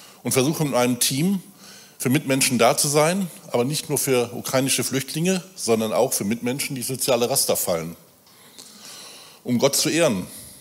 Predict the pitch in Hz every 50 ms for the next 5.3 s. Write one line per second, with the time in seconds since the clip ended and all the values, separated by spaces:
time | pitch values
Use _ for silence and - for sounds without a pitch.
0 | - - - - - - - 156 156 160 160 - 160 143 - 135 143 - - 143
1 | 139 139 139 127 - - 104 92 85 - - - - - - - - - - -
2 | - - - - - - - - - - - - - - - - - - - -
3 | - _ _ _ _ _ _ _ _ _ _ _ _ - - _ _ - 151 151
4 | 156 - - - 117 151 156 - 143 135 127 - 127 135 - - - 117 117 113
5 | 117 120 - - 92 80